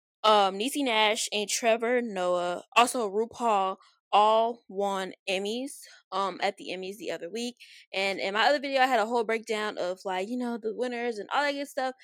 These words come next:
But because I wanna get into different topics and it is two weeks old, I just wanna say shout out to them for winning the Emmys. And I'm like Issa Rae. Y'all remember when Issa Rae was like,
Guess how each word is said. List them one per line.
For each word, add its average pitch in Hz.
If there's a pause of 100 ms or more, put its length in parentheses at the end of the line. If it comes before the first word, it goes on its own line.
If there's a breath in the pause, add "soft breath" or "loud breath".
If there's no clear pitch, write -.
(300 loud breath)
But 208
because 269
I 247
wanna 214
get 202
into 220
different 202
topics 196
and 180
it 180
is 180 (360)
two 302
weeks 269
old, 196 (400 loud breath)
I 214
just 214
wanna 226
say 202
shout 202
out 220
to -
them 226
for 208
winning 190
the 349
Emmys. 277 (880)
And 247
I'm 311
like 311
Issa 262
Rae. 233
Y'all 233
remember 269
when -
Issa 254
Rae 233
was 240
like, 196